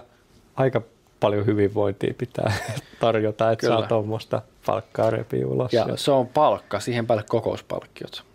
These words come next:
Speaker 1: Saaks ne kokouspalkkiota
Speaker 2: Ne saa
Speaker 1: erikseen?
Speaker 2: Ne saa erikseen kokouspalkkiot,
Speaker 1: Älä
Speaker 2: mutta jos
Speaker 1: viitti, mitä ihmettä
Speaker 2: ja
Speaker 1: teet?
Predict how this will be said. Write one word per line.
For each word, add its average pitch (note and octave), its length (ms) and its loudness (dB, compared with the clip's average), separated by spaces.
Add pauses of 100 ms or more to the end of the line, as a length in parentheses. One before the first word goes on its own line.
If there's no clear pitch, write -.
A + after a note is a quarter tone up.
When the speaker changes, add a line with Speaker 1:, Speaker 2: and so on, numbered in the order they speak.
(220)
Speaker 1:
Saaks - 280 0
ne - 60 -10
kokouspalkkiota D3 880 4
Speaker 2:
Ne C#3 60 6
saa B2+ 80 6
Speaker 1:
erikseen? A#2 540 2
Speaker 2:
Ne C#3 60 0
saa F3 200 2
erikseen E3+ 340 0
kokouspalkkiot, C3+ 680 2
Speaker 1:
Älä C3+ 140 4
Speaker 2:
mutta C#3+ 200 4
jos C#3+ 120 4
Speaker 1:
viitti, F3 440 6
mitä F3+ 360 4
ihmettä C#3+ 460 4
Speaker 2:
ja D3 100 6
Speaker 1:
teet? D#3 180 6